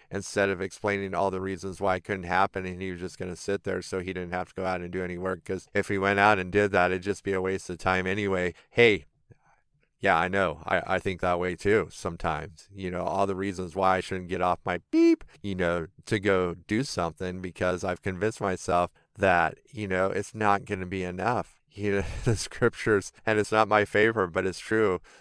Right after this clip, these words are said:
The scriptures and miracles often wait till there's some action on the part of the recipient, and then the miracle begins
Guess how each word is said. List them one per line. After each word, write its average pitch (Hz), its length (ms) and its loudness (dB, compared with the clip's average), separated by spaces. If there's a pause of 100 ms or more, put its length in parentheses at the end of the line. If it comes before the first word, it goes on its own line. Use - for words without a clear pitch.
(120)
The 92 100 -6
scriptures 95 720 -2
and 92 140 -6
miracles 104 600 0
often 104 480 2
wait 101 440 2
till 92 180 0
there's 87 220 -2
some 87 220 -6
action 85 680 0 (120)
on 87 180 -8
the 82 80 -8
part 85 400 2
of 90 180 -4
the 87 100 -6
recipient, 85 880 -4 (140)
and 85 240 -6
then 87 580 -2 (140)
the 90 160 -4
miracle 85 560 -4
begins 87 800 -6